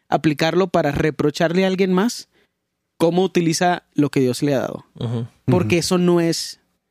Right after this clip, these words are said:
Speaker 1: nunca es tu trabajo, jamás. No hay ninguna situación, a menos de que el Señor te hable de que hagas una exhortación, jamás es tu trabajo utilizar este, este ejemplo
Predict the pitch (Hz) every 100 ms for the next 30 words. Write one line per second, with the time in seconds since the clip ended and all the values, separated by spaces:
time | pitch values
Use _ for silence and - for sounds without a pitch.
0 | _ _ _ _ _ - 185 202 233 190
1 | - 160 127 92 117 - 160 151 123 -
2 | _ 180 185 190 202 175 196 208 208 175
3 | 147 - 156 127 - - _ 143 170 196
4 | 220 165 151 139 143 156 - _ _ _
5 | _ - 180 175 214 233 247 - - 151
6 | - 151 165 175 185 185 160 - 123 160
7 | 151 - _ - _ - 190 175 170 180
8 | 175 196 196 165 151 160 143 - - 147
9 | - 135 - 143 165 - 202 - 160 202
10 | 202 196 262